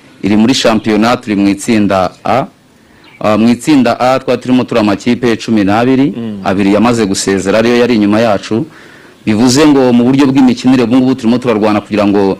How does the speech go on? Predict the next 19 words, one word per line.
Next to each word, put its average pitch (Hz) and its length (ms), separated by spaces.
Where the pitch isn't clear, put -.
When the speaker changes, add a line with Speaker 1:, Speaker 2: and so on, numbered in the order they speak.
Speaker 1:
dushake 123 340
amanota 120 340
tujye 120 220
mu, 110 220
mu 107 180
yandi 113 200
makipe 104 400
ari 110 120
imbere 95 480
nk'arindwi. 98 600
Speaker 2:
Mm. 107 440
Speaker 1:
Eh, 101 160
kuko 123 220
ayari 131 280
inyuma 117 220
yacu 120 260
yamaze 107 340
gusezera. 87 560
Speaker 2:
Mm. 104 380